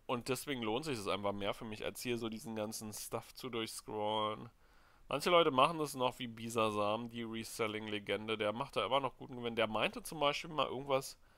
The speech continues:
der hat mal irgendwie Gewinn mit diesen handelbaren Smart-Dingern gemacht, aber ich weiß nicht mehr was. Ich glaub, der hat die für zwanzig gekauft und für fünfunddreißig verkauft oder irgendwie sowas.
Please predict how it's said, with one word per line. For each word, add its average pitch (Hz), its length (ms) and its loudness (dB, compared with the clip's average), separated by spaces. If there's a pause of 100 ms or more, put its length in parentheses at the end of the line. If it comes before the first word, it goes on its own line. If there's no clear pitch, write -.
(640)
der 110 100 -4
hat 151 80 2
mal 202 140 0
irgendwie 170 260 -2
Gewinn 127 320 2
mit 165 140 -2
diesen 113 200 -4
handelbaren 120 460 4
Smart-Dingern 98 760 -4
gemacht, 98 520 -4
aber 107 100 -6
ich 110 100 -8
weiß 110 200 0
nicht 160 100 -2
mehr 101 140 2
was. 101 180 -2
Ich - 60 -12
glaub, 113 180 0
der 127 120 4
hat 120 60 0
die 123 60 -8
für 110 180 -2
zwanzig 110 460 0
gekauft 117 400 4
und 113 80 -8
für 98 80 -12
fünfunddreißig 101 640 -2
verkauft 95 300 -4
oder 101 140 2
irgendwie 139 300 -2
sowas. 92 380 -4